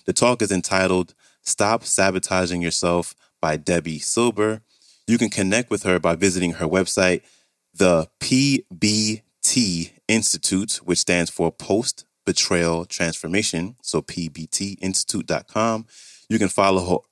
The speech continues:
follow her on Instagram at Debbie Silber, and you can pre-order her newest book on Amazon, which is entitled Trust Again, Overcoming Betrayal and Regaining Health, Confidence, and Happiness.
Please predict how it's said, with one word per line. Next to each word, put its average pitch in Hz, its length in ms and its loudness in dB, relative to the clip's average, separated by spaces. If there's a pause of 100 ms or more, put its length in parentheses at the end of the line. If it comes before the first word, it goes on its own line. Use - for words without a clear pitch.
follow 104 360 2
her 90 180 2
on 73 160 -4
Instagram 87 680 0
at 78 260 -4
Debbie 90 280 0
Silber, 120 560 0 (380)
and 92 120 0
you 110 80 2
can 92 140 -2
pre-order 107 580 2
her 90 180 0
newest 117 460 2
book - 360 0
on 87 200 -2
Amazon, 85 640 0
which 87 140 -4
is 85 100 -6
entitled 87 560 0 (280)
Trust - 480 0
Again, 95 580 2 (360)
Overcoming 107 680 2
Betrayal 113 720 2 (280)
and 87 160 0
Regaining 98 600 2
Health, 113 520 0 (300)
Confidence, 101 840 0 (280)
and 85 200 0
Happiness. 78 720 -4